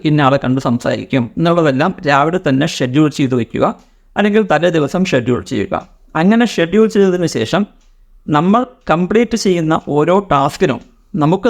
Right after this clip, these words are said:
തന്നെ നമ്മളൊരു അപ്രീസിയേഷൻ നൽകുകയും വേണം, റിവാർഡ് നൽകണം. ചുമ്മാ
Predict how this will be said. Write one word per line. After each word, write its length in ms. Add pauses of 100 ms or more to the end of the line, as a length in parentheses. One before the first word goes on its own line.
തന്നെ 260 (400)
നമ്മളൊരു 280
അപ്രീസിയേഷൻ 680
നൽകുകയും 480
വേണം, 180 (140)
റിവാർഡ് 360
നൽകണം. 300 (640)
ചുമ്മാ 200